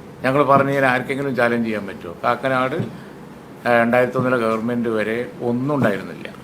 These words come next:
അത് ഞങ്ങളാണ് പത്ത് മാസം കൊണ്ട് ഇൻഫോ പാർക്ക് കംപ്ലീറ്റ് ചെയ്തിട്ട് ഇതാക്കി. ആർക്കെങ്കിലും തർക്കിക്കാൻ പറ്റുമോ? ഐ ടി ഡെസ്റ്റിനേഷനാക്കി കൊച്ചിയെ മാറ്റിയത് ഞങ്ങളാണ്,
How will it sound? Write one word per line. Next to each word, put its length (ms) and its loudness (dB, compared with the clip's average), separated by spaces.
അത് 180 2
ഞങ്ങളാണ് 520 6
പത്ത് 380 -2
മാസം 340 4
കൊണ്ട് 280 2
ഇൻഫോ 220 -4
പാർക്ക് 260 0
കംപ്ലീറ്റ് 440 -4
ചെയ്തിട്ട് 420 -8
ഇതാക്കി. 280 -6
ആർക്കെങ്കിലും 420 -6
തർക്കിക്കാൻ 380 -2
പറ്റുമോ? 240 -10
ഐ 60 8
ടി 80 2
ഡെസ്റ്റിനേഷനാക്കി 840 0
കൊച്ചിയെ 460 0
മാറ്റിയത് 380 0
ഞങ്ങളാണ്, 360 0